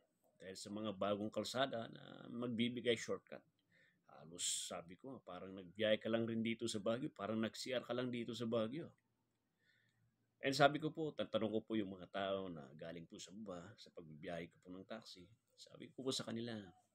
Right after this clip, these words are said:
"Bakit anong meron dito sa Baguio na binabalik-balikan nyo?" Ay, iba ang weather.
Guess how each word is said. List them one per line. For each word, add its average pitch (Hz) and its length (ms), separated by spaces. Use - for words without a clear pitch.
"Bakit 175 320
anong 156 240
meron 139 240
dito 127 240
sa 113 80
Baguio 104 480
na 80 160
binabalik-balikan 82 800
nyo?" 76 160
Ay, 117 400
iba 95 240
ang 95 160
weather. 71 320